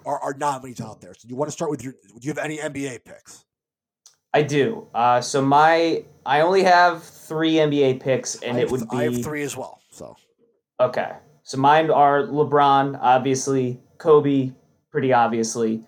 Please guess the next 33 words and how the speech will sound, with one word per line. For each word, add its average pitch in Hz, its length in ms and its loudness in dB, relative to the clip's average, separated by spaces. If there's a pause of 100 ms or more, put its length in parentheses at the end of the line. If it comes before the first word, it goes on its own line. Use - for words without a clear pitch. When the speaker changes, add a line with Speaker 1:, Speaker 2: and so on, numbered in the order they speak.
(220)
Speaker 1:
Yes. - 160 -20
Speaker 2:
and 113 500 0
Steph. - 500 -12 (800)
Speaker 1:
I 151 140 -4
went 151 180 -4
with 143 120 -12
the 139 100 -4
exact 123 420 -10
same 120 240 -12
three 107 420 -20 (440)
N 113 120 -18
B 107 100 -20
A 98 80 -8
Speaker 2:
I'm 120 160 -6
Speaker 1:
picks. - 180 -18
Speaker 2:
not 135 240 0
shocked. - 520 -6
Yeah. - 380 0
<laughs> 320 40 0 (540)
Speaker 1:
Yeah. 214 120 -20 (680)
I, 170 240 -6
and 180 100 -2
I 180 120 4
just 165 200 -4
said, 165 280 2
I 147 120 0
think 147 280 -10
if 135 100 -12
we 143 80 -8
wanted 139 460 -10
to 135 140 -10
look, 120 400 -12 (380)
uh, - 60 -20